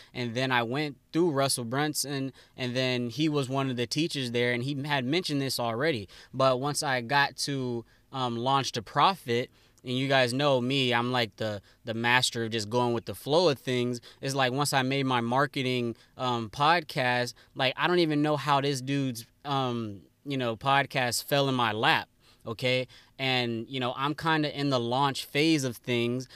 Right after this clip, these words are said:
I got everything situated. I told you guys I have my L L C set up.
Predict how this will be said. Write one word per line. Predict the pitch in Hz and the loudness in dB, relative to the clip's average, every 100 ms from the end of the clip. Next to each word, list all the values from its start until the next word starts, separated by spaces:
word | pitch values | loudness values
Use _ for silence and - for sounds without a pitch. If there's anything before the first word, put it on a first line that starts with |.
| - | -6
I | 113 | -2
got | 120 127 123 | 2 2 2
everything | 139 147 156 147 | -2 -2 -2 0
situated. | - 147 - 131 131 131 | 0 -2 -2 0 2 2
I | 120 | 0
told | - 131 | -2 -4
you | 131 | -2
guys | 131 131 123 | 0 0 0
I | 120 | -2
have | 131 123 | -2 -2
my | 120 | -2
L | 123 131 | -2 -2
L | 131 | -2
C | - 135 131 131 127 - - | -2 -2 -2 -2 -6 -12 -14
set | - 139 127 | -4 2 4
up. | 123 123 123 | 4 2 0